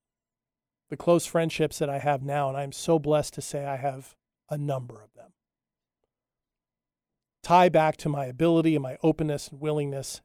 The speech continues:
and the experience of being such good friends with Matt and Sean from such an early age. Again,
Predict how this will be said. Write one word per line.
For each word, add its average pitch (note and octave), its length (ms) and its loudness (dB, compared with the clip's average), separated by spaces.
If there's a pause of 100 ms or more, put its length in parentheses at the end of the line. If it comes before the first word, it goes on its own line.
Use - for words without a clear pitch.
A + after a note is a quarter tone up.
and C#3+ 100 -14
the C3+ 80 -18
experience D3+ 760 -2
of C3+ 320 -8 (1000)
being D#3+ 260 -2
such - 300 -2
good D3 180 -6
friends D3 340 -8
with C#3+ 180 -12
Matt D3 300 -6
and C#3+ 120 -12
Sean C3 420 -10 (280)
from C#3 100 -14
such - 440 -2
an D3+ 100 -8
early C#3 340 -10
age. B2 200 -20
Again, C#3 340 -6